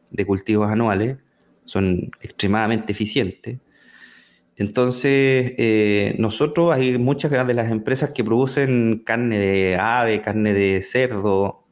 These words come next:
incluso de vacuno, que les compran maíz a las empresas, eh, argentinas, eh, y, eh, también Chile compra carne, mucha carne argentina.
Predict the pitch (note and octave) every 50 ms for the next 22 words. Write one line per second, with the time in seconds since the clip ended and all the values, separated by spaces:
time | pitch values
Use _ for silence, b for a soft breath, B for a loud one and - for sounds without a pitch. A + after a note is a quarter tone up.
0 | _ _ _ - G2+ G2+ - - - B2+ B2 - B2+ B2 A#2 A2 G#2 - B2+ C3+
1 | C#3+ D3 D3+ F3 F3+ - _ _ _ _ _ _ _ _ _ _ _ _ _ -
2 | - - - F#2 F2 F2+ - - A#2+ A#2+ A#2 - A#2 A2+ A2+ A2 G#2+ G#2+ A2+ A#2+
3 | A#2+ A#2 A#2 A2 G#2+ G#2+ G#2+ G#2 G2+ G2 F#2+ F#2+ F#2+ F#2+ F#2+ - - G#2 G#2 G#2
4 | - G#2+ G#2 G2 G2 F#2 F#2 G2 - - F#2+ F#2 F2+ F2 E2+ F2 - - - -
5 | - - F#2+ F2+ - - C3+ A2+ A#2 C3 D#3+ - - B B B B B B B
6 | B B B B B B B B B - - A2 G2 G2 F#2+ F2+ F2+ F2+ - -
7 | G2 G#2 G#2+ A#2+ B2 B2 C3+ C#3+ - - - G2+ G2+ F#2+ F#2+ F#2+ F#2 F2+ F2+ F2+
8 | - F#2+ F#2 F#2+ G#2 A2 A2+ A2 - A2+ A2+ A#2 A2 G#2+ G#2+ G#2 G#2 - - F#2+
9 | - A#2 A2+ G#2 F#2+ F#2+ F#2 F#2+ F#2 F#2 F#2 F#2 F2+ - - G#2+ G#2 G#2+ - F#2+
10 | G2+ G2 G2 G2 G2 F#2+ F#2 F2+ F2+ F2+ F#2 F#2+ - - - G2+ - - - F#2
11 | - _ - E2+ D#2+ F#2+ - _